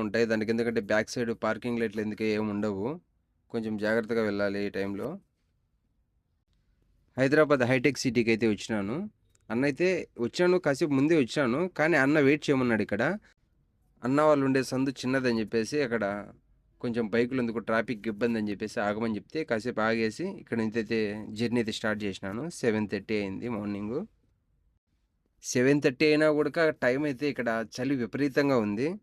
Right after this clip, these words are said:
మన కడప కంటే ఇక్కడ ఎక్కువగా ఉంది. కడపలో ఇంత లేదు చలి. ఇక్కడ నుంచి అన్నోళ్ళు ఉండే లొకేషన్ వచ్చేసి నైన్ కిలోమీటర్స్ అయితే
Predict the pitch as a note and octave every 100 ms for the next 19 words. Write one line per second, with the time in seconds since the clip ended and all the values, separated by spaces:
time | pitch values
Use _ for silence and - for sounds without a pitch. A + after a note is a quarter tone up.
0 | _ _ _ _ G#2 A#2 A2+ A#2+ A#2+ B2+
1 | C3 D3 B2 A2+ - A#2+ A2 G2+ A#2 -
2 | G#2 G#2 A#2+ A2+ G#2 G2+ G#2+ G#2 G2 A#2+
3 | F#3 _ _ _ _ _ _ _ _ _
4 | _ _ _ _ _ - B2 C#3 C3+ C#3+
5 | E3+ C3+ C3+ C#3 C3 B2 A#2 A2 C3 B2+
6 | A#2+ G#2+ A2+ C#3 A#2+ G#2+ A#2 A2+ A#2+ B2+
7 | A#2 G2+ G#2 G2